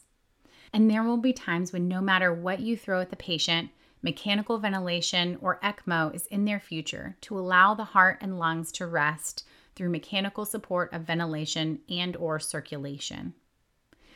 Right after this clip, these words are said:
By doing either or both of these interventions, we can reduce oxygen demands on the heart. But the great news is that as a part of the large multidisciplinary team, you'll consult with intensivists, cardiologists,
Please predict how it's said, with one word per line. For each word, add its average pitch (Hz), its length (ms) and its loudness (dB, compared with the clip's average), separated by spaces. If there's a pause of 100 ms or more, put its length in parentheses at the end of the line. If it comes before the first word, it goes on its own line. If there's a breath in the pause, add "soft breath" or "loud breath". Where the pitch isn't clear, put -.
(240 soft breath)
By 202 160 -2
doing 214 420 0
either 240 340 6
or 196 60 -2
both 190 380 -2
of 180 120 -6
these 175 220 -2
interventions, 170 720 -2
we 208 160 -6
can 240 180 2
reduce 214 480 2 (120)
oxygen 175 500 0
demands 151 460 -2
on 147 160 0
the 147 60 -4
heart. - 440 -6 (960 loud breath)
But 254 140 -4
the 240 60 0
great 277 380 4
news 285 360 8 (100)
is 214 180 -4
that 185 340 4 (100)
as 208 160 2
a 233 60 4
part - 360 -2
of 196 120 -8
the 190 80 -8
large 185 400 -2
multidisciplinary 170 920 -4
team, 160 460 -4 (360 soft breath)
you'll 220 180 0
consult 214 440 0
with 196 160 -6
intensivists, - 840 -4 (280)
cardiologists, 180 1000 2